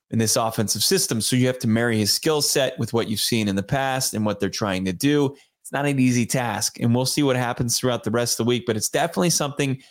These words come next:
you have to be ready for if he's out there." And then, you know, you know, I'm sure, I, I don't think that they felt like, okay, Garrett Williams or Budda Baker or anybody else, like,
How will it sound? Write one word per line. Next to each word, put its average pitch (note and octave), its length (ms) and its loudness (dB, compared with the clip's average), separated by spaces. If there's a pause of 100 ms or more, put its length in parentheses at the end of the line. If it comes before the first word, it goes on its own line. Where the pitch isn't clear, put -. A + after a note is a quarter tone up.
(160)
you C3 120 4
have C#3+ 200 0
to D3+ 60 0
be A#2 220 2
ready C#3+ 360 2
for G2 460 0 (300)
if A2 120 -2
he's A#2+ 200 2
out D#3+ 320 -2
there." - 260 -2 (400)
And C3 180 -2
then, C3+ 260 0
you D3+ 140 -4
know, D3+ 100 -4
you D3 120 0
know, D3+ 80 0
I'm D#3+ 140 -2
sure, D3+ 560 0 (280)
I, C3+ 180 -4
I E3 40 0
don't F#3 200 -2
think D#3 220 -2
that C3+ 200 -2
they A#2 460 2 (800)
felt C3 320 0
like, A2+ 240 -2
okay, A2 300 -2
Garrett A#2+ 420 0
Williams G#2+ 680 -2 (400)
or G#2+ 640 0 (320)
Budda C3 320 2
Baker G#2+ 640 0 (420)
or G#2+ 520 2
anybody C#3 460 2
else, A2 400 0
like, G#2+ 400 -4